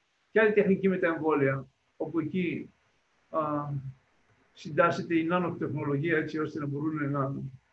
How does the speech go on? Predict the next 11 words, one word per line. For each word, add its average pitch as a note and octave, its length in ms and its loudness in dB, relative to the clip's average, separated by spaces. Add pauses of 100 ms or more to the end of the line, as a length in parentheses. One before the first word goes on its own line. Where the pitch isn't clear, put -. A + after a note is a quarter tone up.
(340)
σου - 160 -4
εμφυτεύσουν D#3 520 0
κάτι C3+ 220 0
εδώ - 340 -4 (120)
και D3+ 140 -6
το D3+ 80 -4
οποίο E3+ 220 -4
να D3 140 -2
μπορούν D#3+ 320 -4
να D3 160 -6
το, C#3+ 320 -4